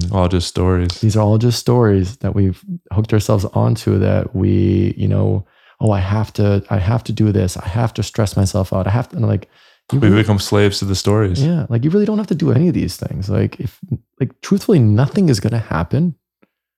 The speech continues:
Speaker 2: if you just pause for a day and you take a day to yourself. It might be just going to the park and just, like,
Speaker 1: Mm.
Speaker 2: literally just sitting there.
Speaker 1: Go get a massage.
Speaker 2: Go get a mas-, what-, whatever it is for
Speaker 1: Yeah,
Speaker 2: you,
Speaker 1: go
Speaker 2: like
Speaker 1: on a walk.
Speaker 2: Yeah.
Speaker 1: Leave your phone in the house.
Speaker 2: Yeah.
Speaker 1: What resistance comes up then?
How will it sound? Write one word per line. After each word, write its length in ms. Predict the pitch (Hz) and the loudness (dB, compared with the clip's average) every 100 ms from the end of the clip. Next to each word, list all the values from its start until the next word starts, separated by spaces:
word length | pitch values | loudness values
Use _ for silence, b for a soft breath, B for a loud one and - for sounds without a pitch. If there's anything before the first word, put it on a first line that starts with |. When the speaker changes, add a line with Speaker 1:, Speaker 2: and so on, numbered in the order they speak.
| _ _ _ | _ _ _
Speaker 2:
if 120 | - 139 | -4 0
you 60 | |
just 200 | 131 107 | 0 -2
pause 380 | - - 113 120 | -6 -2 0 0
for 180 | 104 113 | -2 -2
a 60 | 104 | 0
day 260 | 90 95 139 - _ _ _ _ _ - | 0 0 -2 -6 _ _ _ _ _ -2
and 20 | |
you 80 | 98 | -2
take 220 | - 110 | 0 -2
a 40 | |
day 180 | 101 104 | 0 2
to 60 | 104 | 2
yourself. 680 | 104 - 92 85 127 - _ _ _ _ _ _ _ | 0 -2 -2 -2 -2 -8 _ _ _ _ _ _ _
It 100 | 107 | 0
might 220 | 104 110 - | 2 2 2
be 140 | 110 | 0
just 220 | 104 95 - _ - | 0 -2 -6 _ -6
going 240 | 101 101 | -2 0
to 80 | 113 | 0
the 100 | 110 | -4
park 460 | - 95 110 131 - | -4 -6 -6 -6 -6
and 140 | 101 | -4
just, 160 | 95 98 | -2 0
like, 120 | 95 | 0
Speaker 1:
Mm. 60 | 92 | 2
Speaker 2:
literally 240 | 107 110 | 4 2
just 220 | 98 90 - | 0 -4 -4
sitting 260 | 92 104 | -2 0
there. 260 | 113 143 - _ - | 0 -2 -6 _ -4
Speaker 1:
Go 100 | 120 | 0
get 100 | 147 | 0
a 40 | |
massage. 520 | 143 - 151 156 135 | 0 -2 -4 -2 -2
Speaker 2:
Go 120 | 95 147 | 2 2
get 100 | 156 | 2
a 20 | |
mas-, 140 | 143 | 0
what-, 320 | 143 156 - - | 0 0 -2 -6
whatever 420 | - 143 151 143 | -4 -4 0 0
it 60 | 127 | 2
is 180 | 120 | 0
for 120 | - 107 | 0 0
Speaker 1:
Yeah, 180 | 110 | 2
Speaker 2:
you, 40 | 104 | 2
Speaker 1:
go 80 | 123 | 2
Speaker 2:
like 120 | 180 | 2
Speaker 1:
on 60 | |
a 40 | 101 | 2
walk. 500 | 110 156 139 - - | 2 2 0 -4 -6
Speaker 2:
Yeah. 420 | 143 165 131 92 92 | -2 2 2 4 4
Speaker 1:
Leave 160 | 143 | 4
your 80 | 160 | 2
phone 280 | - 127 165 | 2 2 2
in 80 | 135 | 2
the 80 | 101 | 2
house. 400 | 87 85 85 - | 0 -2 -6 -6
Speaker 2:
Yeah. 600 | 156 220 185 110 - 71 | -4 0 2 0 -2 -6
Speaker 1:
What 140 | - 131 | -4 0
resistance 460 | 135 127 - 131 | 0 0 0 -2
comes 200 | - 123 | 0 2
up 160 | 120 113 | 2 2
then? 400 | 107 131 110 87 | 2 2 2 -2